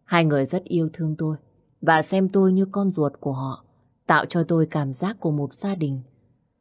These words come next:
Mẹ nuôi thậm chí còn dịu dàng hơn cả mẹ tôi.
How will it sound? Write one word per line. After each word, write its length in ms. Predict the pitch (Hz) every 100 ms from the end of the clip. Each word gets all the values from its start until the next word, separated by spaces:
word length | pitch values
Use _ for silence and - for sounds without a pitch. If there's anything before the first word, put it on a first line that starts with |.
| -
Mẹ 160 | 160
nuôi 200 | 160 160
thậm 240 | 156 151 143
chí 200 | 151 185
còn 220 | 156 147
dịu 220 | 143 147
dàng 260 | 143 143 135
hơn 260 | 151 185
cả 160 | 175 147
mẹ 240 | 135 139 -
tôi. 200 | 165